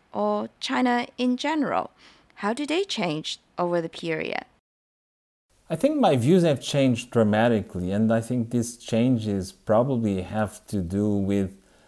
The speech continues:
Speaker 2: the fact that I have, you know, my research is longitudinal, right, as you were saying, and so, uh, that means that I have been confronted with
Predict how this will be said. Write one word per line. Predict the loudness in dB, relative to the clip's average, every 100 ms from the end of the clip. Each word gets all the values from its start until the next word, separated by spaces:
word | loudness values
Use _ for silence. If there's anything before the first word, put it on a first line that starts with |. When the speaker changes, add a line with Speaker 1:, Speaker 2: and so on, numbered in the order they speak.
| _ _
Speaker 2:
the | -2 0
fact | 2 0 0 -2
that | -2 0
I | -2
have, | 0 0 -2 -6 -20 _ _ _ -4
you | 0
know, | 2
my | 2 4
research | 4 2 0 4 4 2 -6
is | -4 -4 0
longitudinal, | 2 2 0 -4 0 2 2 0 -2 -6
right, | -6 -4 -4 -4 -6
as | -6
you | -4
were | -4 -4
saying, | -2 -2 0 0 -2
and | -4
so, | -2 0 2 0 -6 _ _ _ _ -6
uh, | -4 -2
that | 0 0 0
means | 0 2 4 2 0
that | -2 -2 -2
I | -6
have | -4 -6 -4
been | 0 0 -2
confronted | -4 -4 -2 0 0 0 -2 -2 -4 -8
with | -2 0 0 -4